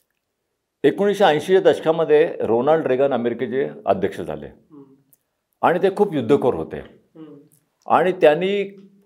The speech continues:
Speaker 1: अमेरिकेचं जे मिलिटरीचं जे बजेट होतं, ते पूर्वी कधी नव्हतं एवढं वाढवलं आणि त्यांना सोव्हिएत युनियन कंपूर्ण-, संपूर्णपणे नष्ट करायचं होतं. त्यावेळेला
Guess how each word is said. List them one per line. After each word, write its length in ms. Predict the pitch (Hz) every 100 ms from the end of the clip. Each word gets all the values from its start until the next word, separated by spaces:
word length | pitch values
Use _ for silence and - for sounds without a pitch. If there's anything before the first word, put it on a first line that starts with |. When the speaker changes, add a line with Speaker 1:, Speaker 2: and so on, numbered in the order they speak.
| -
Speaker 1:
अमेरिकेचं 680 | 120 156 165 165 170 170 160
जे 420 | 160 160 160 - - - 127
मिलिटरीचं 500 | 113 131 139 156 151
जे 120 | 147
बजेट 340 | 131 120 139 143
होतं, 260 | 147 135
ते 40 | 127
पूर्वी 340 | 107 131 156 139
कधी 160 | 131
नव्हतं 260 | 147 139 151
एवढं 220 | 123 127
वाढवलं 400 | 107 82 76 67 - _ _ -
आणि 360 | - 113 170
त्यांना 540 | 196 160 160 196 208 196
सोव्हिएत 380 | - 151 165 185
युनियन 380 | 180 170 180 190
कंपूर्ण-, 500 | - 156 151 165 160 -
संपूर्णपणे 720 | 143 131 160 156 156 151 170
नष्ट 300 | 151 131 113
करायचं 360 | - 87 80 76
होतं. 240 | 73 69 _ _ _ _ _ _ _ _ _ _ _ _ _ _ _
त्यावेळेला 600 | 151 202 233 180 110 104